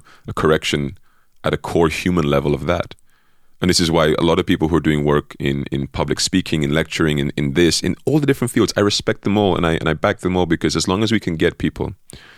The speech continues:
to understand the moral pre-, precepts of ahimsa, as long as we can get people to understand that it is in living the good life that you will receive a far more profound pleasure than living in the pleasurable life, the pleasant life, in a sense.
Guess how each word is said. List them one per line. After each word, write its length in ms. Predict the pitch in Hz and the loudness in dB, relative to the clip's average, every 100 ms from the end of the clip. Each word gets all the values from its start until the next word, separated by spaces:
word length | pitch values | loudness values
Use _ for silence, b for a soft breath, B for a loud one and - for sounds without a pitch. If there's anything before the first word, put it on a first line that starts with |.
| B B | B B
to 260 | - 85 80 | -4 0 0
understand 540 | - 82 - - 92 92 | 0 0 -2 0 0 0
the 60 | |
moral 360 | 80 82 85 82 | 0 2 2 2
pre-, 320 | - 85 - - | 0 -2 -2 -2
precepts 400 | 95 - 76 - | 0 0 -2 -2
of 80 | |
ahimsa, 480 | 78 85 80 - 78 | -2 0 0 2 2
as 100 | - | 0
long 180 | 82 85 | 0 0
as 60 | 87 | 0
we 60 | |
can 80 | 85 | 0
get 120 | 85 | -2
people 220 | - 82 73 | -2 -4 -4
to 120 | 80 | -4
understand 500 | 76 - 85 80 76 B B B B | -2 -2 0 0 -2 B B B B
that 180 | 85 - | -2 -2
it 140 | - 90 | 0 2
is 120 | 85 | 2
in 80 | 87 | 2
living 240 | 85 87 | 2 2
the 60 | 80 | -2
good 280 | 73 95 85 | 2 0 2
life 440 | 80 73 - - _ _ _ _ | 2 0 -4 -18 _ _ _ _
that 180 | - - | -6 -2
you 60 | 78 | 0
will 160 | 80 - | 2 2
receive 400 | 82 - 90 78 | 0 2 2 0
a 60 | 78 | 0
far 280 | - 87 | 2 2
more 180 | 87 82 | 2 0
profound 800 | - 82 - 92 87 82 76 - | -2 -6 -2 0 2 2 -2 -4
pleasure 320 | - 82 80 | 2 2 2
than 180 | 78 78 | 0 0
living 200 | 78 76 | 0 0
in 60 | 76 | -2
the 60 | |
pleasurable 600 | - 85 90 87 76 71 | 0 2 2 2 2 2
life, 300 | 69 65 65 | 0 0 -2
the 80 | - | -6
pleasant 440 | - 87 82 73 - | -2 0 0 0 0
life, 440 | 67 65 - - | 0 -2 -4 -12
in 120 | - 71 | -4 -2
a 60 | |
sense. 420 | 65 67 67 - | -2 -2 -2 -6